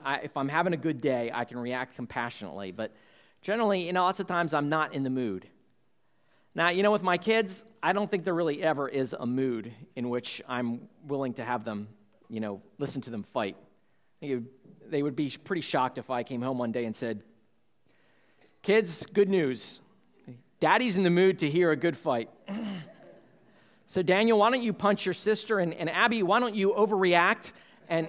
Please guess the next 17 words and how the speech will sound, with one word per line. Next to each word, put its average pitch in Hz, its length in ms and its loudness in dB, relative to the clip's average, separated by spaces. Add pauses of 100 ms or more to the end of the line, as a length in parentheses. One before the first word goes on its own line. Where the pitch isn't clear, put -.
<clears throat> - 60 -12
and, 220 440 -2
and 170 380 0
scream? 233 680 4
<clears throat> 208 240 -6 (880)
And, 165 220 -2 (360)
and 185 160 2
we'll 214 140 6
have, 190 280 4
you 165 140 -4
know, 170 280 2
it'll 190 180 0
be 170 160 2
a 170 80 4
really 185 300 2
good 170 180 2
time." 127 460 -2